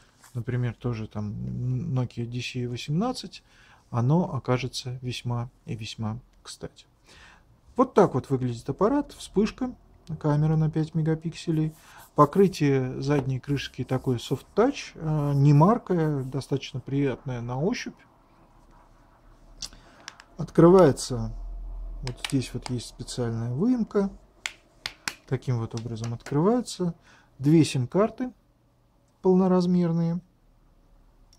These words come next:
Вот, собственно, аккумулятор на тысяча восемьсот пятьдесят миллиампер-часов. А, слот для microSD карт до тридцати двух гигабайт. Вот, пожалуй, и все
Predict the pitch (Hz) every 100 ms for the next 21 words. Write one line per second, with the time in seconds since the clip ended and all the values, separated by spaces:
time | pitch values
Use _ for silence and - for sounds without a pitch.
0 | - 139 127 131 - - 120 117 - 123
1 | 156 247 240 - - _ - _ - -
2 | - 170 170 165 - - 156 - - 151
3 | 151 - 147 143 151 - 143 - 135 -
4 | 135 131 135 127 127 120 127 - - -
5 | 123 - - - - - - - - 127
6 | 123 123 123 - - - 147 135 - -
7 | - 131 127 123 - 131 - 123 113 -
8 | - 226 226 208 196 - - 190 180 -
9 | 180 165 170 160 - 156 156 156 147 143
10 | - - _ _ _ _ _ _ _ -
11 | 127 156 180 - _ - 127 120 131 139
12 | 135 - - 123 - - 127